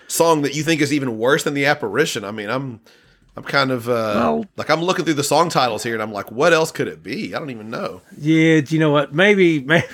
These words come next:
Speaker 2: <laughs> Maybe I misplaced this by one.
Speaker 1: Mm.
Speaker 2: But it's a song, you know what? No, I didn't. Because I will go listen to the album Fear of the Dark, so inevitably I'll end up hearing Apparition.
Speaker 1: Mm-hmm.
Speaker 2: But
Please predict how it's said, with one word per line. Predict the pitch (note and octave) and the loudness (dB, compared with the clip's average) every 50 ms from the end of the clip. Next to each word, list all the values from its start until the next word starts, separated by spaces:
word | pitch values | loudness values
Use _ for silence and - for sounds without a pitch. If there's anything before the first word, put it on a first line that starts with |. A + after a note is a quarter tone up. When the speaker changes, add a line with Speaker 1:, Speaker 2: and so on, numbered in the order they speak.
| - _ _ _ _ _ _ _ | -18 _ _ _ _ _ _ _
Speaker 2:
<laughs> | _ | _
Maybe | D#3 D#3+ D#3+ - - D#3 D#3+ D#3 | -4 -4 -4 -4 -4 -4 -2 -2
I | D3 | -2
misplaced | D3 C#3+ D3 C#3 - - - - A2+ B2+ C#3 C3+ - - _ | -2 -4 -6 -8 -8 -14 -14 -16 -14 -12 -12 -12 -14 -14 _
this | C3 B2+ B2 - - _ _ - - - _ _ | -16 -16 -16 -18 -20 _ _ -20 -20 -20 _ _
by | D3+ C#3 E3+ D#3 D3+ | 0 2 4 4 4
one. | C#3+ C3+ C#3+ C#3 A#2+ A2+ G#2+ G#2 - _ | 2 0 0 -2 -4 -6 -12 -16 -18 _
Speaker 1:
Mm. | F#2+ G#2+ B2+ C#3 C3+ C3 A2 - _ _ _ | -14 -12 -10 -8 -8 -10 -10 -12 _ _ _
Speaker 2:
But | - D#3+ D#3+ D#3+ D3+ - - _ _ _ _ _ _ _ _ - _ _ _ | 2 4 4 4 2 0 -6 _ _ _ _ _ _ _ _ -20 _ _ _
it's | - E3 F3 F#3 E3+ D3+ - - - | 0 2 2 2 2 0 -10 -12 -12
a | |
song, | C#3+ - - - D3 D3 C#3+ C#3+ D3 D3 C#3+ C#3 C3+ - | -12 -12 -4 -2 -2 0 0 0 -2 -2 -4 -6 -6 -4
you | G#3 G#3+ | -2 -2
know | G#3 F#3+ | 0 0
what? | F#3+ D#3+ | 0 0
No, | D#3+ D3 | 0 0
I | C3+ | -2
didn't. | A#2+ A2+ A#2 G#2 G#2+ - _ _ _ _ _ _ _ _ _ _ | -2 -6 -12 -14 -16 -18 _ _ _ _ _ _ _ _ _ _
Because | - D3+ C3+ E3 D3+ | -4 -2 0 0 2
I | D3+ D#3+ F#3+ G#3+ | 4 4 4 6
will | G#3+ G#3+ | 4 4
go | F3+ F3 F3 F3+ | 4 4 2 4
listen | F3 D#3+ D#3+ D#3 - E3+ | 2 2 0 -2 -4 -4
to | C3+ C#3 | -2 0
the | C#3 C#3 | 2 4
album | C3+ C3 B2+ C3 C3 | 4 4 2 2 -2
Fear | B2+ - C#3+ C#3 | -2 0 0 0
of | C3 | 0
the | A#2+ A#2 | 0 -4
Dark, | A#2 A#2 A2+ G#2 F2+ F#2 A2 - | -6 -6 -8 -8 -12 -14 -14 -16
so | - - C3 A#2+ A#2+ A#2+ A#2 A#2+ A#2+ A#2+ A#2 A2+ A2 G#2+ _ _ _ _ _ _ _ _ _ _ | -8 -6 -4 -2 -2 -2 -2 -2 -2 -2 -2 -4 -6 -8 _ _ _ _ _ _ _ _ _ _
inevitably | - C3+ C3 C3 B2 A#2+ A2+ G#2+ G#2+ A2 A2 | -4 -2 0 0 0 -2 -6 -10 -10 -12 -10
I'll | G2+ G2+ A2 | -10 -10 -10
end | G#2 G2+ | -10 -12
up | - - | -12 -12
hearing | - A#2+ A2 G#2 G2 G#2 G#2+ | -10 -10 -10 -10 -10 -12 -14
Apparition. | G2+ - - - - - - - - _ _ _ _ _ _ _ _ | -14 -16 -16 -18 -14 -14 -14 -16 -16 _ _ _ _ _ _ _ _
Speaker 1:
Mm-hmm. | - E2+ G#2 F#2 | -20 -18 -12 0
Speaker 2:
But | G#2 C#3 C3+ B2 - | 2 2 2 2 0